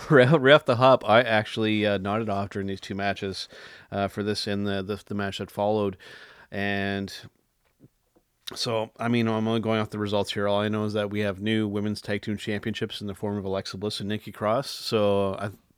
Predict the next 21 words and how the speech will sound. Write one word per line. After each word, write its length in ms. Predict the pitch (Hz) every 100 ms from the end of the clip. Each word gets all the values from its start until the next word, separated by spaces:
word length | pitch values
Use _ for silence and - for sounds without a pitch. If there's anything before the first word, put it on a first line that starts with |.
| -
guess 240 | 107 - -
that's 220 | 104 123
cool. 440 | - 151 160 185 - - - - -
Um, 920 | 101 101 101 101 101 101 101 101 92 - -
but, 220 | 110 110
you 100 | 110
know, 120 | 110 120
once 180 | 117 139
again, 240 | 131 127
the 80 | 104
Japanese 460 | 104 107 120 110
wrestlers 380 | 104 113 110 98
not 180 | 104 107
getting 160 | 127 120
a 60 |
fair 220 | - 127
shake 320 | 113 - 101 95
in 80 |
W 200 | 90 90
W 260 | 95 98
E. 100 | 98